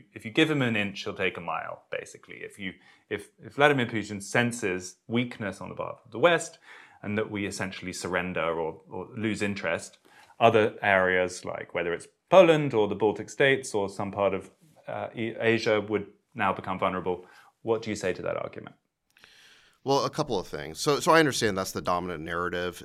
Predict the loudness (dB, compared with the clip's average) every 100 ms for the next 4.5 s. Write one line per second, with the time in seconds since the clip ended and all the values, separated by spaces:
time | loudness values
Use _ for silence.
0 | -10 -10 -8 -6 -4 -4 -6 -10 -8 -4
1 | -4 -6 -8 -8 -6 -6 -6 -6 -6 -6
2 | -6 -8 -8 -8 -10 -8 -10 -8 -2 0
3 | 0 -4 -10 -10 -10 -10 -12 -10 -10 -8
4 | -10 -6 -4 -4